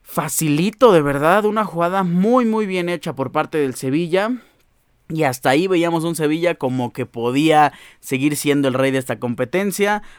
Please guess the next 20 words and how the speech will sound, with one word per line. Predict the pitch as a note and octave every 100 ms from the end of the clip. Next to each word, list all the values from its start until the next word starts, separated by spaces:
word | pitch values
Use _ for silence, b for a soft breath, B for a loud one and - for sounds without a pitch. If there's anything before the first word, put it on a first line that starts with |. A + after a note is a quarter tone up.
| B
Afortunadamente | A#2+ C3+ C#3+ C#3+ D#3+ E3 D#3+ D3+
para | B2 B2
el | B2
espectáculo, | - B2+ - E3+ F#3 F3+
la | D3
Juve-, | C3 -
la | C3
Juventus | B2+ C#3 D3
de | C#3+
Turín | B2 C3 D#3
equilibra | C#3+ C3 C3+ D3
las | B2+ B2
cosas. | E3+ F3 F3+
Llegaron | C3+ B2+ D#3+ G3
más, | E3 E3 A3
llegaron | D#3+ C#3 D#3 F3 E3+ B2+
dos | D3 D3+
veces | D#3+ D3+ C#3
al | B2
arco | C#3 D3+ F#3 G#3